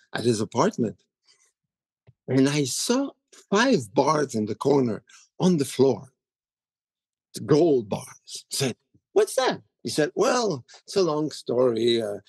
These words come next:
uh, Musser made that for Burton with a big extension. And since Burton, like, he was touring with the M fifty-five, uh, he, he lent me this.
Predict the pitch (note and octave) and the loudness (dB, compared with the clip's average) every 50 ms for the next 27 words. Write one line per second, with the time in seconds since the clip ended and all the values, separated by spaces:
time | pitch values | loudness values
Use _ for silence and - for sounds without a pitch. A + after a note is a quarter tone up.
0 | _ _ _ - C3 D3+ D#3 C#3 C#3+ D3 - D#3 E3 G#3+ A3 - G3+ F#3 D#3 C#3+ | _ _ _ -4 -2 -2 -2 -2 -4 -6 -4 -2 -2 0 2 2 0 2 2 0
1 | C#3 B2 G#2+ B2+ B2 C3+ - - - B2+ A#2+ G#2 B2 B2+ B2+ C3 - - A#2+ B2 | 0 0 0 -2 -2 -2 -6 -4 -4 -4 -4 0 0 0 0 0 -2 -6 -6 -6
2 | A#2+ A#2+ A2+ - G2+ G2+ - D3 C3 C3 B2 - - - - C#3+ D3+ C#3+ - - | -6 -8 -10 -12 -14 -8 -8 -6 -4 -4 -6 -6 -8 -8 -6 -6 -6 -6 -4 -2
3 | C3+ C3 C3+ - - - _ _ - C#3+ C#3+ C3 - - - G3 G3+ F#3+ - - | -2 -2 -2 -6 -14 -20 _ _ 0 0 2 2 2 2 2 2 2 2 -2 -6
4 | - F#3+ - E3 F3+ G3 - - F#3 F3 E3+ D#3+ - _ - _ _ _ - B2 | -8 -2 0 2 2 2 2 0 0 0 -2 -4 -10 _ -20 _ _ _ -4 -4
5 | B2 - - C3+ B2+ C3+ C3 - - - - C3 C#3+ C3+ C3 B2+ C3 C3 A#2+ A#2 | -2 2 2 2 2 2 0 -4 -8 -4 -2 0 2 2 2 2 0 0 -2 -2
6 | - - - C3 C3 B2 - - B2 - - - - - A2+ G#2+ A#2+ B2 B2 B2+ | -4 -6 -4 -4 -6 -6 -6 -8 -10 -10 -10 -16 -8 -4 -2 0 2 2 2 2
7 | B2 - - - - _ _ - A#2+ B2 C3 D#3 D#3 D3 D#3 - - D#3+ D#3+ D3+ | 0 -2 -6 -16 -20 _ _ -2 0 0 2 4 2 2 2 0 0 0 2 2
8 | D3 E3 F#3+ G#3+ A3 F3 D#3 D#3 D3 C3+ G#2+ - B2 B2+ C#3 D3 C#3+ - - - | 2 2 2 0 -2 -2 -2 -2 -2 0 -2 -2 -2 0 -2 -2 -4 -8 -14 -18